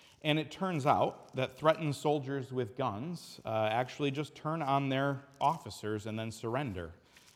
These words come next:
if they are kept in a state of dread. Instead of being strengthened by dread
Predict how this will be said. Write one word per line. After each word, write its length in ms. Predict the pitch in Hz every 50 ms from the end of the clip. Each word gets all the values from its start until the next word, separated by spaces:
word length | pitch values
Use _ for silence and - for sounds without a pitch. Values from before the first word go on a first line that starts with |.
| _ -
if 220 | - 113 104 - -
they 180 | 117 113 113
are 260 | 110 104 101 98 95
kept 420 | 92 - - - 107 - - - - -
in 140 | - 101
a 60 | 101 92
state 260 | - - - 95 90
of 100 | 87 80
dread. 380 | 78 92 90 85 82 78 76 76 - - - - _ _ _ _ _ _ _ _ _ _ - - _ _ _ _ _ _ _ - _ - - - - - - _ _
Instead 640 | - 170 160 151 - - - - 196 196 220 226
of 180 | 226 208 170 147
being 240 | 180 175 170 165 151
strengthened 760 | - - - - 156 156 160 147 - - 147 139 139 127 127
by 160 | - 127 123 117
dread 500 | 110 104 110 110 101 85 78 76 80